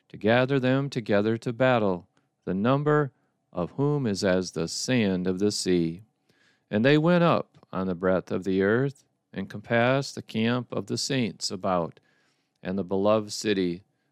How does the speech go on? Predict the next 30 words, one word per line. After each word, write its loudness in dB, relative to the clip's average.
And -12
fire 2
came -4
down 0
from -8
God 0
out -2
of -4
heaven, -4
and -4
devoured 0
them. -4
And -4
the 0
devil 2
that -2
deceived -2
them 0
was -2
cast 0
into -6
the 0
lake 0
of -2
fire 0
and -4
brimstone, -4
where -2
the -2
beast 0